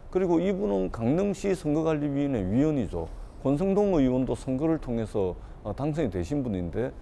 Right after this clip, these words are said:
선거 때 정치적 중립을, 어, 굉장히 요구받는 선관위원과 권성동 의원이 친분 관계가 있고, 그리고 이 우 씨의 아들은 대통령을 삼촌이라 부릅니다.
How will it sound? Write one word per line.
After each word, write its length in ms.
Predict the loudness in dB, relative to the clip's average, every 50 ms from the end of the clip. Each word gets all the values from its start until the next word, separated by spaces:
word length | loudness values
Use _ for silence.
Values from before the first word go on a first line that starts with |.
| -16 -16 -16 -14
선거 340 | -8 -4 -2 0 2 2
때 360 | 0 2 6 6 6 6 6 4
정치적 460 | 0 -2 0 0 0 0 0 0 0
중립을, 680 | 2 0 0 2 2 2 2 2 4 4 4 2 0 -2 -8 -14 -16 -14 -14 -12 -8
어, 340 | -4 0 2 2 2 2 0 0
굉장히 580 | 0 2 2 4 4 4 4 4 2 2 2 2
요구받는 760 | 2 2 4 4 2 2 2 0 0 0 2 2 2 2 0
선관위원과 920 | -2 -2 -2 -2 0 0 0 0 2 2 4 4 4 2 2 2 2 0 0
권성동 600 | 0 0 0 0 0 0 0 0 2 2 2 2
의원이 480 | 0 0 0 0 0 0 0 0 -2 -4 -6 -12 -14 -14 -12
친분 360 | -6 -2 -2 0 2 0 0
관계가 420 | 0 -2 -2 -2 -4 -4 -4 -4
있고, 480 | -4 -4 -6 -6 -6 -6 -6 -6 -8 -10 -12 -14 -14 -8 -2
그리고 500 | 0 2 2 4 4 6 8 8 8 8 6
이 180 | 4 2 2
우 180 | 2 2 0 0
씨의 240 | 0 2 2 2 4
아들은 460 | 4 2 2 0 0 0 0 0 0
대통령을 680 | 0 -2 -2 -2 -2 -2 -2 0 0 0 -2 -2 -4 -6 -8 -12 -14 -14 -12
삼촌이라 560 | -8 -4 -4 -2 -2 0 0 0 0 0 -2
부릅니다. 460 | -2 -4 -6 -4 -4 -6 -8 -8 -10